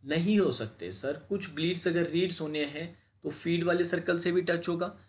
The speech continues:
which is not possible। तो सेकंड पॉसिबिलिटी क्या हो जाएगी आपकी? इनकरेक्ट हो जाएगी, does not follows, और यहाँ पर आंसर आ जाएगा only one follows।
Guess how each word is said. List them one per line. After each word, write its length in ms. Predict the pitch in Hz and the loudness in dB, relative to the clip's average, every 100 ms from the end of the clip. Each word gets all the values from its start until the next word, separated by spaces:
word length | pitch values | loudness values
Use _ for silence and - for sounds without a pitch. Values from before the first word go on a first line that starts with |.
| _ 120 | _ -10
which 140 | 117 | -2
is 160 | 147 151 156 - 120 | -2 -2 -10 -14 -10
not 340 | 101 123 156 - | -4 -2 -4 -2
possible। 460 | 117 120 120 156 | -4 -2 -2 -4
तो 140 | 165 151 | -4 -6
सेकंड 400 | - 151 120 156 | -4 -6 -4 -6
पॉसिबिलिटी 600 | 123 117 107 110 113 131 143 - | -4 -6 -6 -8 -8 -8 -10 -6
क्या 100 | 120 | -6
हो 80 | 107 | -6
जाएगी 320 | 104 107 113 | -6 -6 -6
आपकी? 400 | 104 - 139 185 - _ _ _ - | -8 -10 -12 -12 -12 _ _ _ -16
इनकरेक्ट 440 | 156 147 135 - | -8 -4 -4 -4
हो 60 | 127 | -4
जाएगी, 360 | 123 123 156 156 | -2 -2 -4 -4
does 200 | 117 110 | -4 -4
not 240 | 131 143 | -6 -6
follows, 320 | - 135 165 | -4 -4 -4
और 100 | 139 | -6
यहाँ 240 | 113 110 113 | -6 -6 -8
पर 100 | 131 120 | -6 -4
आंसर 360 | 110 117 113 | -4 -6 -8
आ 60 | 98 | -10
जाएगा 320 | 95 101 131 156 - | -12 -10 -8 -10 -10
only 380 | 113 120 135 127 113 - _ _ _ _ | -10 -8 -8 -8 -10 -16 _ _ _ _
one 220 | 104 147 170 | -6 -4 -6
follows। 480 | - - - - - | -10 -14 -16 -18 -18